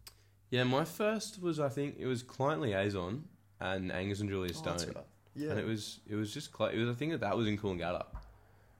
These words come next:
Speaker 1: Um, but if I could, yeah. The best, I think, is Juice world. And that was about two weeks before he passed.
Speaker 2: True, lucky
Speaker 1: So,
Speaker 2: got in pretty
Speaker 1: one of
Speaker 2: quick
Speaker 1: his
Speaker 2: there.
Speaker 1: last shows, yeah. Pretty hectic.
Speaker 2: Tragic stuff.
Speaker 1: Yeah, it is.
Speaker 2: Did you see that guy he collabed with,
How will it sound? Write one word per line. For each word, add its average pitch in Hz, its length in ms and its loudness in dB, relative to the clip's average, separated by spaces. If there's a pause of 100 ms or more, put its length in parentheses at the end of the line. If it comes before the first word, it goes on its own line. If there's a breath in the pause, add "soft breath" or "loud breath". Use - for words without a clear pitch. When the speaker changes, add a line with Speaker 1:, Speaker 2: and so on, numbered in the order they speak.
Speaker 1:
Um, 95 380 0 (420)
but 123 120 4
if 127 160 4
I 139 160 10
could, 139 340 -2 (220)
yeah. 95 380 0 (300)
The 120 80 4
best, 147 360 6
I 190 80 8
think, 147 320 2
is 101 240 0
Juice 104 300 0
world. 90 280 0 (500)
And 107 80 -4
that 90 40 2
was 95 100 0
about 98 200 2
two 98 200 2
weeks 92 180 0
before 90 340 -4
he 90 120 0
passed. 90 600 -2 (160)
Speaker 2:
True, 117 420 -8
lucky 120 220 -2
Speaker 1:
So, 104 180 2
Speaker 2:
got 117 140 0
in 120 220 -4 (180)
pretty 104 140 0
Speaker 1:
one 113 120 6
of 117 60 6
Speaker 2:
quick 113 100 6
Speaker 1:
his 104 100 4
Speaker 2:
there. 104 80 0
Speaker 1:
last 95 280 4
shows, 85 460 -4
yeah. 87 200 -4 (320)
Pretty 113 260 0
hectic. 90 500 -4 (160)
Speaker 2:
Tragic 117 320 -2
stuff. 110 280 -6 (400)
Speaker 1:
Yeah, 95 140 2
it 85 40 0
is. 85 60 -2
Speaker 2:
Did 92 140 0
you 185 60 4
see 254 200 6
that 233 240 4
guy 160 180 4
he 151 60 4
collabed 131 420 0
with, 131 260 -2